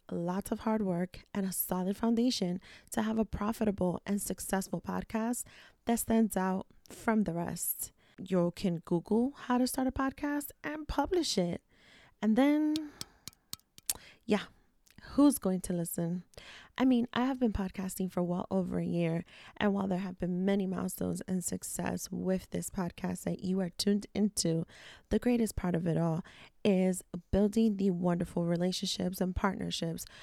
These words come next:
with some of the best guests and fellow podcasters, and most importantly,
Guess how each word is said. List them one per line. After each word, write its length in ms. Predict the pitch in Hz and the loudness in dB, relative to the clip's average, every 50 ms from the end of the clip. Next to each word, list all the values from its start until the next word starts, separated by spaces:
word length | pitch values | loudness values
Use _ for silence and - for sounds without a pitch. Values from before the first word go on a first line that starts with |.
| - - - | -20 -10 -8
with 100 | 190 - | -4 -2
some 140 | - 190 175 | 0 0 0
of 60 | 175 | 0
the 60 | 170 | -2
best 440 | - - 196 202 202 - - - - | 0 2 2 2 2 0 -4 -4 -4
guests 480 | - 175 175 170 170 - - - - - - - - - _ _ | -2 -2 -2 -4 -4 -4 -4 -4 -6 -6 -10 -18 -20 -20 _ _
and 320 | - 202 196 190 180 - - - | -2 0 2 2 0 -2 -8 -8
fellow 240 | - - 180 180 180 | -4 -2 0 0 0
podcasters, 800 | - 202 190 175 - - 185 180 - - 175 170 170 175 - - - - _ _ | 0 0 -2 0 -2 -4 -6 -6 -4 -2 -2 0 0 -2 -4 -8 -16 -20 _ _
and 100 | - 254 | 0 2
most 180 | 254 254 240 - | 2 2 2 2
importantly, 640 | 247 240 226 240 254 - - 254 254 254 254 247 | 0 2 2 2 0 2 2 4 6 6 4 2